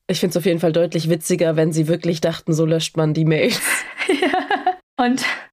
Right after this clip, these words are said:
Speaker 2: da war der Jamie doch nicht so der Computerspezialist dann. Wenn du die schredderst, kannst du die ja wieder zusammenfügen.
Speaker 1: Da mussten dann ein paar emsige Praktikanten ran.
Speaker 2: Genau, das haben die Polizisten dann tatsächlich gemacht. Sie haben Stunden damit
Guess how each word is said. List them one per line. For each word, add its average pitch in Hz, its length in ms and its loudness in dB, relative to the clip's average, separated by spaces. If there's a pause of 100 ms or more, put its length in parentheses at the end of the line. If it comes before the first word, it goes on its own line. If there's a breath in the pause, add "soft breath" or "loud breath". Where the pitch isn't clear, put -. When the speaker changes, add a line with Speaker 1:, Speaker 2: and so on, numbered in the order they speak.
(140)
Speaker 2:
da 220 140 0
war 226 80 0
der 226 140 2
Jamie 247 260 2
doch 233 140 2
nicht 285 160 2
so 214 100 2
der 175 320 2
Computerspezialist 175 1600 0
dann. 165 240 2 (560)
Wenn 220 140 0
du 220 80 4
die 202 100 4
schredderst, 254 560 0
kannst 240 220 -2
du 233 40 0
die 220 80 2
ja 214 140 4
wieder 214 240 2
zusammenfügen. 208 1400 0 (340)
Speaker 1:
Da 180 140 -4
mussten 233 320 0
dann 214 140 0
ein 202 60 -4
paar 190 360 -2
emsige 254 440 0
Praktikanten 220 680 -4
ran. 156 360 0 (400)
Speaker 2:
Genau, 247 340 2
das 220 180 -4
haben 302 160 2
die 277 60 2
Polizisten 262 540 -2
dann 220 120 2
tatsächlich 247 460 -2
gemacht. 247 280 0
Sie 233 120 0
haben 226 120 0
Stunden 262 680 2
damit 233 400 0